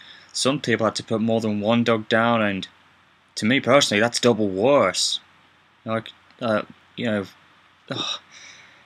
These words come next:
For those of you who, who did all that, sending all their condolences to me onto, um,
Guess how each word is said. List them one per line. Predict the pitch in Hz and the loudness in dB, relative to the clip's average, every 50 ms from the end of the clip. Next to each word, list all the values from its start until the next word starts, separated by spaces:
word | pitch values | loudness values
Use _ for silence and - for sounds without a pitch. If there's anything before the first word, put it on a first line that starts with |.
| _ _ - | _ _ -12
For | 117 - 120 | -6 0 4
those | 135 143 139 131 | 6 6 6 4
of | 123 120 | 2 2
you | 127 123 117 110 | 4 4 4 4
who, | 117 110 104 104 - - - _ - - | 2 0 0 -2 -4 -12 -20 _ -6 -2
who | 123 117 107 | -2 -2 0
did | - - 117 113 | 0 0 2 2
all | 110 107 104 | 2 2 2
that, | 104 101 98 92 - - - - - _ _ _ _ _ _ _ _ _ _ _ _ _ | 2 2 2 2 0 -4 -12 -20 -20 _ _ _ _ _ _ _ _ _ _ _ _ _
sending | - - - 120 120 120 113 113 107 - | -6 -2 0 2 2 2 2 2 0 0
all | 117 113 113 | 0 0 0
their | 107 117 110 | 2 0 0
condolences | - - 107 101 110 107 107 101 - - 107 104 98 95 - | 0 -2 -2 0 0 0 0 0 -2 -2 -2 -2 -2 -4 -6
to | - - 110 104 | -4 -4 -2 -2
me | 101 101 104 104 | -2 -2 -2 -2
onto, | 101 101 98 90 - - 104 98 95 95 95 | -2 -4 -6 -6 -4 -2 -2 -2 -2 -2 -4
um, | 95 92 | -4 -6